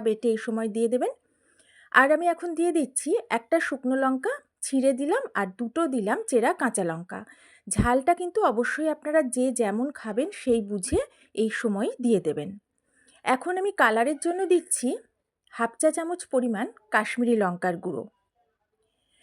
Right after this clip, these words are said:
এখন এই সমস্ত উপকরণ সয়াবিনের সাথে হাত দিয়ে খুব ভালো করে আমি মেখে নেব। এটা হাত দিয়েই মাখার চেষ্টা করবেন, কারণ চামচের সাহায্যে মাখলে অতটা ভালোভাবে কিন্তু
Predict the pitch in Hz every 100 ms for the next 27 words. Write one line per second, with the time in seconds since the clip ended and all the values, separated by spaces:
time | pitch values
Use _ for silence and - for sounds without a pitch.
0 | - 262 262 415 - - 294 330 - 269
1 | 302 - 370 311 247 233 240 330 415 254
2 | 202 226 247 254 - 175 - 294 508 -
3 | _ - 208 214 196 214 190 440 - -
4 | 330 254 - 196 294 359 233 370 427 262
5 | 440 247 - 196 180 180 - - _ _
6 | _ _ _ _ _ _ - 277 320 330
7 | 330 - 226 220 214 247 339 359 - -
8 | - 262 - 269 277 269 453 523 _ -
9 | 226 247 247 214 233 285 269 302 285 339
10 | 320 247 - 233 494 - - 311 359 269
11 | 202 214 247 320 349 277